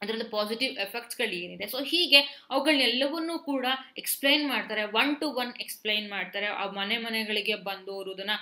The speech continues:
ಪ್ರಾಡಕ್ಟನ್ನ sale ಮಾಡ್ತಕ್ಕಂಥದ್ದು. So ಅದರ ಒಂದು substitute ಆಗಿ ಇರ್ತಕ್ಕಂಥದ್ದೇ advertisement ಅಂತ ಹೇಳಿ John Kennedy ಅಂತಕ್ಕಂಥವ್ರು ಕೂಡ ಹೇಳ್ತಾರೆ. So advertising is the substitute of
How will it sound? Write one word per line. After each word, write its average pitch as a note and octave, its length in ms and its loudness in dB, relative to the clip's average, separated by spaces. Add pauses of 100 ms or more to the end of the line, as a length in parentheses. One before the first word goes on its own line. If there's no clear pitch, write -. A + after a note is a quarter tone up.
(200)
ಪ್ರಾಡಕ್ಟನ್ನ G#3+ 500 -2
sale G3+ 400 0
ಮಾಡ್ತಕ್ಕಂಥದ್ದು. F3+ 720 -12 (340)
So - 100 -10
ಅದರ C#4 500 4
ಒಂದು E4+ 360 -2
substitute B3+ 840 -4
ಆಗಿ G3+ 520 2
ಇರ್ತಕ್ಕಂಥದ್ದೇ G#3+ 840 0
advertisement A3 1160 0
ಅಂತ F#3 160 -12
ಹೇಳಿ F#3 580 2
John A3 680 -2
Kennedy A#3+ 560 2
ಅಂತಕ್ಕಂಥವ್ರು F3+ 680 -12
ಕೂಡ G3+ 120 -6 (340)
ಹೇಳ್ತಾರೆ. G3 720 0
So - 40 -2
advertising A#3 640 2 (400)
is G#3 60 0
the B3+ 540 -2
substitute D4+ 1160 -4
of G#3+ 100 -2